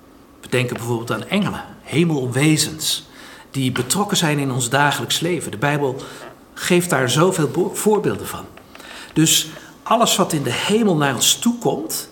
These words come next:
is wonderlijk. We spreken eigenlijk over wonderen. Wat God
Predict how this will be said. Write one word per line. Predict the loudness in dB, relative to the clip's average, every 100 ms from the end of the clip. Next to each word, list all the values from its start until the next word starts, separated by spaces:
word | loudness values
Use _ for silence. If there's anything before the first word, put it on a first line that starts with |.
| -2
is | 0 2 2 0 -2 -14 -16 -18 -20 -20 -20 -16 -10
wonderlijk. | -8 -6 -4 -6 -6 -12 -18 -20 -20 -20 -18 -4
We | -2
spreken | 0 -2 -2
eigenlijk | -4 -4 -6 -6
over | -6 -6 -8 -6
wonderen. | -4 -2 -2 0
Wat | -2 0
God | -2 0 -2